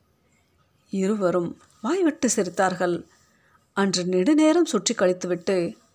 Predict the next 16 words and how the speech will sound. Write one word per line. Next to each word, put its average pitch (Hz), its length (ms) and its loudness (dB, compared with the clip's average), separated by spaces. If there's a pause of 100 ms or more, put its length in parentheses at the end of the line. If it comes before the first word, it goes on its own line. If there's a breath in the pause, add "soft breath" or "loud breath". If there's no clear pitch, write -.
(160)
மாலையானதும் 185 920 0 (360 soft breath)
களைத்து 302 500 0
போய் 185 240 2
வீடு 247 220 2
திரும்பினார்கள். 185 840 -2 (960)
"அம்மா, 185 360 -4 (280)
இரவு 320 320 0
என்ன 226 200 0
சாப்பாடு?" 190 680 0 (760)
"நல்ல 190 320 0
இடியாப்பமும் 214 760 0
சொதியும் 185 360 0
இருக்கு. 175 460 -4 (240)
கொஞ்சம் 180 340 -4
சாப்பிடு 220 460 -2
அபே." 196 320 -4